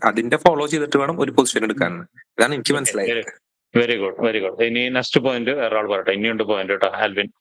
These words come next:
Speaker 2: ആ, നെക്സ്റ്റ് പോയിന്റ് പറയട്ടെ. ആള് ഹാൻഡ് റൈസ് ചെയ്തോ? ഹാൻഡ് റൈസ് ചെയ്ത് കഴിഞ്ഞാൽ ആരെങ്കിലും പറയാനുണ്ടെങ്കിൽ പറ-, ഹാൻഡ് റൈസ് ചെയ്തോ.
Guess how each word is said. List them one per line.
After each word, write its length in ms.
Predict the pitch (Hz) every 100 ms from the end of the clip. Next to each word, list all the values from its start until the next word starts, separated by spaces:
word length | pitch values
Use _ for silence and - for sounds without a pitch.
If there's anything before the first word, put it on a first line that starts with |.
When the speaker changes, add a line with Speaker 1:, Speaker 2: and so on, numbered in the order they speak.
| 101
Speaker 2:
ആ, 200 | 98 98
നെക്സ്റ്റ് 240 | 107 - 110
പോയിന്റ് 440 | 101 98 98 98
പറയട്ടെ. 400 | 95 92 87 - - - - - 127
ആള് 160 | 123 127
ഹാൻഡ് 200 | 131 123
റൈസ് 160 | 123
ചെയ്തോ? 320 | 131 104 113 -
ഹാൻഡ് 140 | 110
റൈസ് 140 | 107 101
ചെയ്ത് 140 | 113
കഴിഞ്ഞാൽ 380 | 101 104 104 113
ആരെങ്കിലും 380 | 110 104 104 110
പറയാനുണ്ടെങ്കിൽ 440 | 110 104 104 107
പറ-, 260 | 110 98 107
ഹാൻഡ് 260 | 101 98
റൈസ് 140 | 98 -
ചെയ്തോ. 240 | 87 82